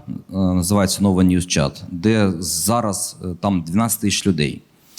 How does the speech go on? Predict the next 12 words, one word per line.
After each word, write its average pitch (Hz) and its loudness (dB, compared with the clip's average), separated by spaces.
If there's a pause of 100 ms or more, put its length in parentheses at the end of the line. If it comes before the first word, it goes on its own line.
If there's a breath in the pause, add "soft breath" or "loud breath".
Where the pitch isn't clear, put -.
(420 loud breath)
І 135 6
ми 135 8
спілкуємося 107 2
разом 95 2
з 87 0
людьми, 110 4
там 87 2
оператори, 101 0
керівники 90 0
відділень, 87 4
я. 101 0
І 92 2